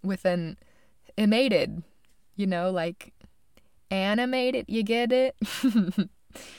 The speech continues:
I also wanna say thank you to everyone who's purchased books from my Amazon wishlist recently. I just got Zora and Langston, A Story of Friendship and Betrayal, and Black Herman's Secrets of Magic, Mystery, and Legerdemain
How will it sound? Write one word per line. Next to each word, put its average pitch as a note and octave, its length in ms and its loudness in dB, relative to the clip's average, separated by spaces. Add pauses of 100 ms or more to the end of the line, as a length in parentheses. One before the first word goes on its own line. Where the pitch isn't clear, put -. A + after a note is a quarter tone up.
(480)
I A3+ 100 4
also B3 200 4
wanna C4 160 2
say C4 160 4
thank A3 320 2
you G3 60 2
to F#3+ 120 4
everyone G3 340 2
who's F#3 140 -4
purchased G#3 440 -2
books - 240 -2
from G#3+ 120 2
my G#3+ 140 2
Amazon G3+ 480 2
wishlist C4 400 0
recently. D3+ 500 -6 (600)
I A3 80 0
just B3+ 220 0
got F#3+ 320 4 (220)
Zora G3+ 400 0
and G#3+ 160 2
Langston, E3+ 640 -2
A F#3+ 60 -4
Story F#3 420 -2
of F#3+ 120 -6
Friendship F3+ 440 -2
and F3 140 -2
Betrayal, E3 560 -2 (360)
and G#3 520 2
Black F#3 420 0
Herman's F#3+ 540 0
Secrets - 560 -4
of F3 160 -2
Magic, F3 580 0
Mystery, E3+ 560 -4
and D#3 380 -6
Legerdemain E3+ 800 -2